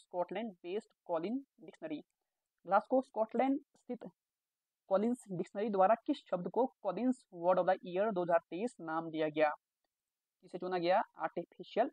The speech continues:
इंटेलिजेंस को। What was India's rank in the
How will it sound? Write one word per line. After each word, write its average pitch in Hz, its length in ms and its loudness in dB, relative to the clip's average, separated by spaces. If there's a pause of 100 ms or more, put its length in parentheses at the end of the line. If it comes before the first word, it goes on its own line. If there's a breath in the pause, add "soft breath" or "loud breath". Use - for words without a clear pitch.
इंटेलिजेंस 160 580 -2
को। 214 160 -2 (1300)
What 233 200 2
was 233 260 12
India's 214 420 8
rank 196 240 2
in 185 160 -2
the 185 60 2